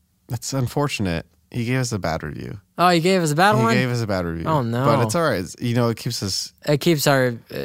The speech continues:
Speaker 2: us from getting big egos.
Speaker 1: Yeah, it keeps, yeah. And you know what? It makes it look like it's not just our friends who listen.
Speaker 2: <laughs>
Speaker 1: So,
Speaker 2: What'd he
Speaker 1: uh,
Speaker 2: say?
Speaker 1: he said, uh, he, so he said, "Man, this podcast is so boring.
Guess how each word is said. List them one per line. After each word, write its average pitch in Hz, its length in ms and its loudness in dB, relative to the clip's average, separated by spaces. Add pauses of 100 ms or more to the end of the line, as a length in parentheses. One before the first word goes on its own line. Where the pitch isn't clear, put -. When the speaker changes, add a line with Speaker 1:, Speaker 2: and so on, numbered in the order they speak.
(100)
Speaker 2:
us 131 240 -2
from 120 160 -2
getting 120 260 0
big 110 180 -2
egos. 117 460 -2
Speaker 1:
Yeah, 101 300 0
it 80 80 -6
keeps, - 240 -8
yeah. 104 320 -4 (160)
And 127 120 2
you 131 80 2
know 127 140 2
what? 120 240 0
It 113 140 -2
makes 117 240 -2
it - 20 0
look 98 220 -2
like 95 140 -4
it's 95 140 -6
not 87 280 -2
just 90 240 -8
our 78 100 -4
friends 85 320 -6
who 80 80 -8
listen. - 320 -12 (220)
Speaker 2:
<laughs> - 600 0
Speaker 1:
So, 107 440 -2
Speaker 2:
What'd 175 180 4
he - 60 -2
Speaker 1:
uh, - 20 -2
Speaker 2:
say? 185 280 0 (240)
Speaker 1:
he 143 140 -2
said, 165 300 4
uh, 160 420 4
he, 143 280 -6
so 135 160 -2
he 131 80 0
said, 127 440 -2 (840)
"Man, 139 200 4
this 135 200 0
podcast 135 560 0
is 127 80 -6
so 127 160 0
boring. 104 640 -2